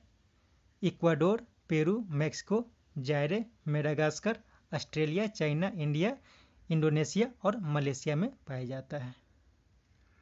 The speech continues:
ठीक है, आगे हम बात करते हैं हायरार्ची की, hierarchy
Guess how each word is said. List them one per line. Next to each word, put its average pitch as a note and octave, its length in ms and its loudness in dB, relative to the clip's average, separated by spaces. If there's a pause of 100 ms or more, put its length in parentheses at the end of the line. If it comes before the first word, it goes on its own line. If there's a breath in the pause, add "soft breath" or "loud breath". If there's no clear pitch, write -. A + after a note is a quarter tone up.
(680 soft breath)
ठीक F3 140 2
है, C4+ 140 0 (1700 soft breath)
आगे E3 200 4
हम F3+ 140 6
बात F3 220 4
करते F#3 300 2
हैं C4 160 2 (560)
हायरार्ची D3 560 0
की, C3+ 180 -10 (1600 soft breath)
hierarchy E3+ 460 4